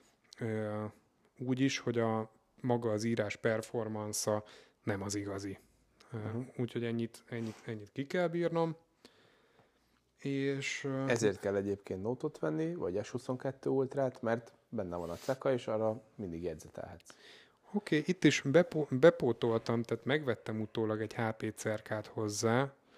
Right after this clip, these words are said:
Speaker 1: Egyébként, na mindegy, a cerkákra majd még visszatérek, most még, hogy mit váltott ki.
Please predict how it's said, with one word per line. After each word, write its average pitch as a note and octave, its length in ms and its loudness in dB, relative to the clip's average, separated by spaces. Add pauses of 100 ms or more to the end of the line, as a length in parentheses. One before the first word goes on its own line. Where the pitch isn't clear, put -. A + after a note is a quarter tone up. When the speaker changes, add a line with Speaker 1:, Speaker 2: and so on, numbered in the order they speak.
(920)
Speaker 1:
Egyébként, A#2+ 680 2
na C3+ 80 4
mindegy, D#3 320 6
a - 40 0
cerkákra D3 540 6
majd A#2+ 180 6
még A#2 160 2
visszatérek, A#2 760 2
most A#2+ 240 -6
még, A#2+ 120 2
hogy A#2 120 0
mit C3 180 2
váltott A2 400 0
ki. G2+ 240 -4